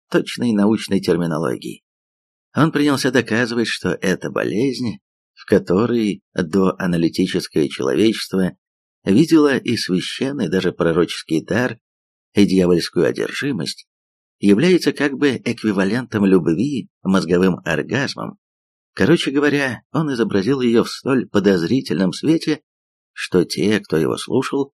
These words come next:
увидели в припадке Попова как бы наглядную иллюстрацию к его докладу, некое бурное самообнаружение,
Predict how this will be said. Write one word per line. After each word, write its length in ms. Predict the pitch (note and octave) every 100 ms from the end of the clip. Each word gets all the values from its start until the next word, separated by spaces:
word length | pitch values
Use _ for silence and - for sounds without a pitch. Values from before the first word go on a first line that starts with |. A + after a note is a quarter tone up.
| _ _ _
увидели 500 | - F#2+ F#2+ F2+ F2
в 80 | E2+
припадке 520 | - F2 D#2+ D2 -
Попова 580 | - B1 - C3+ C#3+ B2+ - _ _ _ _
как 180 | - A2
бы 120 | G#2+
наглядную 760 | G2 F#2 F2 A2 D3 C3 C3+ A#2+
иллюстрацию 920 | A#2+ G#2+ G2 - E2+ C#3 - - A#2+
к 60 | -
его 240 | G2+ A#2+
докладу, 720 | G#2+ G#2 G2+ G2 E2 C2 A1 _ _ _ _
некое 640 | G2 F#2 E2 - E2 D2+
бурное 580 | C#2 F2 E2 C#2+ C2 - _ _
самообнаружение, 1300 | - F#2 E2 E2 - E2+ D2 D#2+ C2 B2 D#3 D3 C#3